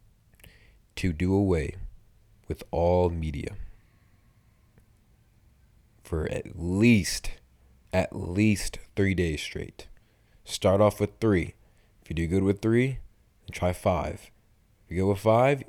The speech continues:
you might as well see if you can stick it out another seven days. And I encourage you to start on a Saturday. Uh, so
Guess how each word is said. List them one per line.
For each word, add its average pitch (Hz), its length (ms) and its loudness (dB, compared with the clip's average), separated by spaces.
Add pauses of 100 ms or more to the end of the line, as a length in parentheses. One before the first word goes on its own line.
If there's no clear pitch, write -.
you 95 120 -6
might 104 200 2
as 104 40 0
well 101 120 0
see 104 160 2
if 90 80 0
you 90 80 -6
can 87 80 -6
stick - 260 -4
it 85 80 0
out 85 100 0
another 80 200 -6
seven - 320 -8
days. - 340 -14 (340)
And - 120 -6
I 85 80 -4
encourage 92 320 0
you 90 40 0
to 82 80 -6
start 90 320 0
on 90 120 -4
a 80 40 -4
Saturday. 85 760 -4
Uh, 95 100 -6
so 85 420 -4